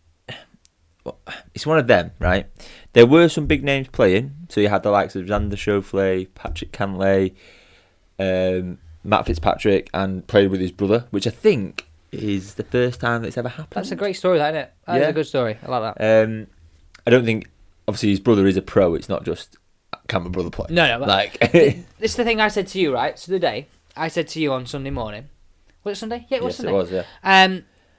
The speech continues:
Speaker 2: wonder, wonder what happens if, say, Alex Fitzpatrick and Matt Fitzpatrick win. Obviously, Matt's exempt 'cause he's won a major.
Speaker 1: Yeah.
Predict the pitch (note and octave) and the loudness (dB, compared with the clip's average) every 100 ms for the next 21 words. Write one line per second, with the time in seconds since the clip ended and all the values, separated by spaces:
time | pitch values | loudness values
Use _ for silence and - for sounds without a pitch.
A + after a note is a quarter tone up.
0 | _ _ F#3+ D#3+ A3 B3 B3+ A#3 B3 C4 | _ _ -10 0 0 2 0 0 -2 -2
1 | C4 A#3+ G#3 D3+ C3 B2+ B2 - D#3 C#3 | 0 -2 -4 -8 -8 -10 -12 -4 -4 -4
2 | - - _ _ - - E3+ - E3 E3 | -12 -20 _ _ -14 -4 -4 0 0 0
3 | E3 - E3 - E3+ - C#3+ C#3 C#3 D#3 | -2 -6 -10 -6 -8 -6 -10 -6 -4 -4
4 | D3+ D3+ C#3 - - - D#3+ - - D3+ | -6 -10 -10 -10 -12 -8 -6 -4 -6 -4
5 | D3 D#3 - - C3+ B2+ A2+ A#2+ - - | -2 -2 -4 -14 -12 -8 -8 -10 -14 -12
6 | C3 A#2+ B2+ B2+ B2 B2 A#2+ A#2 C3 - | -12 -10 -10 -10 -10 -10 -8 -6 -6 -4
7 | G2+ | -2